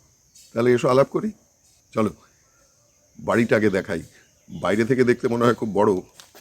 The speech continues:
আসলে ছোট্ট বাড়ি। আমার মা বলতেন, "আমার ছেলেমেয়েরা সব ঘর জ্বালানি, পর ভোলানি,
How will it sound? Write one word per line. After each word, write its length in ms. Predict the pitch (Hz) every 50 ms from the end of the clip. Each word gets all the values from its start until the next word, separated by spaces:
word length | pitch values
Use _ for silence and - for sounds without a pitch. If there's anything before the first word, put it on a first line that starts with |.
| - _ _
আসলে 280 | - - - 120 151 165
ছোট্ট 300 | - - - - - 101
বাড়ি। 240 | 78 85 71 73 73 - _ _ _ _ _ _ _ _ _ _ _ -
আমার 180 | 98 104 104
মা 200 | 104 101 95 98
বলতেন, 440 | 95 104 110 107 - 123 104 101 107 - _ _ _ _ _ _ _ _ _ _ _ _ _
"আমার 160 | - 107 117
ছেলেমেয়েরা 480 | - - - 117 123 127 135 139 143 143
সব 260 | - 156 139 117 101
ঘর 240 | - - 101 107 110
জ্বালানি, 360 | - 113 113 120 127 143 156
পর 260 | 143 - 120 110 107
ভোলানি, 360 | 92 82 90 80 78 73 71